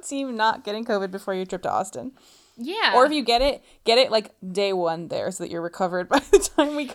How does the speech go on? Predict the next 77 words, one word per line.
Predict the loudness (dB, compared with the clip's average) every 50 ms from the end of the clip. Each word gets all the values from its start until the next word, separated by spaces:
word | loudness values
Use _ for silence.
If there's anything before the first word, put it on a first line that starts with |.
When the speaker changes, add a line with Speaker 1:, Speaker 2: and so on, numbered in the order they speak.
| 0
Speaker 1:
to | 2 4
Speaker 2:
Yeah, | 6 6 6
Speaker 1:
Austin. | 6 4 4 4
Speaker 2:
one | 0
hundred | 2 2 2 2 2 0
percent. | 0 -6 -8 -4 -2 -2 -2 -2
I'd | -2 -6
have | -6 -8 -8
to | -10
get | -10 -8 -6 -6
it | -6
on, | -8 -8
like, | -10 -12 -14 -14 _
the, | -16 -14 -14 -14 -16 _
the | -18 -20 -20
first | -18 _ -14 -14 -14 -14 -14 -14
day | -14 -12 -12 -14 -14
so | -16 -18 -20
that, | -16 -16 -14 -14 -14 -14 -16 -18 _ _ _ _ _ _ _
well, | -2 2 2 2
no, | 4 4 4
I | 4 4 2
can't | 0 -2 -2 -2 -2
get | -2 -2
it | 0
at | 0 0
all | 0 -2 -2 -2
in | -2 -4
India | -6 -6 -6 -6 -8 -8
'cause | -8 -12
if | -14 -8 -6
I | -6 -4
get | -4 -4 -6
a | -6 -8
positive | -10 -12 -8 -8 -8 -8 -10 -14 -14 -14
P | -16 -16
C | -12 -10 -10
R, | -10
I | -10 -12
can't | -10 -10 -10 -10
come | -10 -10 -8
back | -8 -10 -10
to | -12 -18
America. | -18 -12 -12 -10 -10 -10 -14 -16 -14 -12 -12 -12 -14
<laughs> | _ _ _ _ _ _ -18
So, | -2 2 2 4 4 2
Speaker 1:
Oh, |
you're | -2 -4 -6 -4
right. | -4 -4 -4 -6 -10 -16 -20 _ -8
Speaker 2:
um, | -6 -4 -4 -4 -6 -6
Speaker 1:
Fair | -6 -8 -8
enough. | -8 -10 -12 -14 _ -10
Speaker 2:
a | -8
lot, | -6 -4 -4 -4 -6 -8 -14 _ _ _ _ _ _ -14
a | -10 -8
lot | -4 -4 -4 -4 -4
of | -8 -10 -8
my | -6 -6 -6
travel | -6 -8 -6 -6 -6 -6 -6 -12
plans | -12 -12 -10 -10 -10 -12 -12
to | -12 -10
Austin | -8 -8 -10 -10 -12 -16 -16
hinge | -12 -10 -10 -10 -10 -10
on | -10 -10 -10 -10
me | -12 -12
not | -10 -10 -10 -10 -10 -10
getting | -12 -12 -10 -10
<laughs> | -12 -10 -10
covid. | -8 -10 -10 -8 -8 -8 -6 -2 -4
Otherwise, | -2 -2 -2 -4 -4 -4
I'm | -6 -8 -8
stuck | -10 -12 -14 -16 -12 _ -6 -6 -6 -8 -10
in | -16 -14
India | -14 -16 -16 -16 -12 -12
and | -12 -12 -12
we're | -14 -12
all | -12 -10 -10 -12 -14